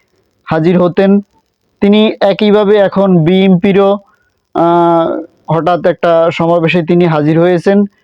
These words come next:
সে ব্যাপারেই হঠাৎ করে পরিমণিও সেই বিষয়টাকে সবার সামনে নিয়ে আসলেন। পরিমণি তার Facebook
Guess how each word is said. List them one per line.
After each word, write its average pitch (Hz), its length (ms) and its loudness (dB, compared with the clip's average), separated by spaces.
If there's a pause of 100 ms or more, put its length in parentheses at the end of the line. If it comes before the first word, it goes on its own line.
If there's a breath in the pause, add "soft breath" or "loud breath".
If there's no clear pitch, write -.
(140)
সে 185 140 0
ব্যাপারেই 214 580 0 (800)
হঠাৎ 220 300 -4
করে 208 340 2 (460)
পরিমণিও 220 760 2 (360 soft breath)
সেই 196 680 2 (180)
বিষয়টাকে 185 960 0 (180)
সবার 170 320 -2
সামনে 165 300 -2
নিয়ে 185 220 2
আসলেন। 175 420 -2 (300)
পরিমণি 190 480 2
তার 180 160 0
Facebook 165 520 -2